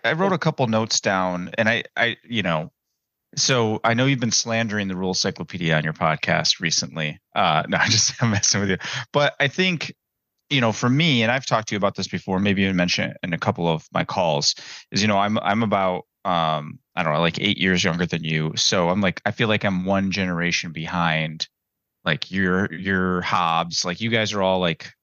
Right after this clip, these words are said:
Speaker 1: were playing earlier than me. So I didn't really start playing, like,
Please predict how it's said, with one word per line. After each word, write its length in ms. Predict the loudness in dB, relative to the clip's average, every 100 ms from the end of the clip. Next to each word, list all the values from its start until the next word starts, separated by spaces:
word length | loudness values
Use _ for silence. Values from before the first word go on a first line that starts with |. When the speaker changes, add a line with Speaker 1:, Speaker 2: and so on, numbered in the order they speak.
| _ _
Speaker 1:
were 80 | -12
playing 400 | -2 2 2 0 -2
earlier 320 | 0 0 -2
than 180 | -2 -6
me. 160 | -4
So 220 | -2 0 0
I 140 | 0
didn't 200 | 0 0
really 200 | 0 0
start 420 | 0 0 0 -2 _ _ _ _ _ _ _ _ _ -8
playing, 640 | -2 0 2 0 -2 -6 _ _ _
like, 200 | -8